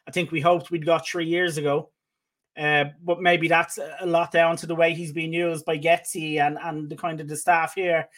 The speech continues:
So that, that's great. So, I mean, on offense, you know, Herbert is an excellent running back. Montgomery, I kinda thought he'd be gone. Now I'm, I'm thinking he may get another,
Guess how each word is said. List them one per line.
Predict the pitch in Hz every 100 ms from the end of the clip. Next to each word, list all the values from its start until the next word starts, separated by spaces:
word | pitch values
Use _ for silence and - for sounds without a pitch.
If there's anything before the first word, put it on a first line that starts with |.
| - - _
So | - 170
that, | 185 196
that's | 196 208
great. | 190 165 165 - _ _ _ -
So, | 220
I |
mean, | 220 214
on | 202
offense, | 202 247 240 202 190 - - -
you | 202
know, | 165 165
Herbert | 185 190 180 170 -
is | 175 147 135 -
an | 175
excellent | 165 165 196 165
running | 170 165
back. | 170 175 175
Montgomery, | 175 160 185 185 190 175 - _ _ _ _ _ _ _ _ -
I | -
kinda | - 220 269
thought | - 240 247
he'd | 240 160
be | 156
gone. | 156 156 156
Now | 170 196
I'm, | 220 220
I'm | 196
thinking | 180 185 180 170
he | 165
may | 165 170
get | 165 160
another, | 151 147 147 143